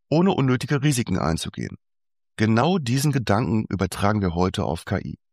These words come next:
Sie ermöglicht Unternehmen, Prozesse effizienter zu gestalten, Entscheidungen datenbasiert zu treffen und neue Produkte zu entwickeln, mit der gleichen Flexibilität Risiken abzufedern.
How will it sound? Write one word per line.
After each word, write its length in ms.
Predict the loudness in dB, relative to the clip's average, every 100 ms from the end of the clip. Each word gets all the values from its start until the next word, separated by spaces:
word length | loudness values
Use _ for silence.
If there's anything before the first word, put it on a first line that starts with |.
| _ _ _ _ -6
Sie 120 | 0
ermöglicht 420 | 2 2 0 0
Unternehmen, 520 | 0 2 2 4 2 0
Prozesse 480 | -4 -2 0 0
effizienter 540 | -2 -4 0 0 0 -2
zu 140 | -2
gestalten, 600 | -6 -2 0 0 0 -4 -6 _ _
Entscheidungen 560 | -4 0 2 2 2
datenbasiert 600 | 2 0 0 0 2 0
zu 120 | 0 -4
treffen 480 | -2 -2 0 -4 -4 -16 -6
und 160 | -2
neue 260 | 2 4 2
Produkte 460 | 0 0 0 0 -2
zu 160 | 0
entwickeln, 480 | 0 0 -4 -4 -6 -8 _ _
mit 160 | -6 0
der 100 | 0
gleichen 480 | 2 2 2 2 0
Flexibilität 840 | 0 -2 -2 -4 0 2 2 0 -12 -2
Risiken 380 | 2 2 0 -2
abzufedern. 600 | -4 -8 -8 -6 -8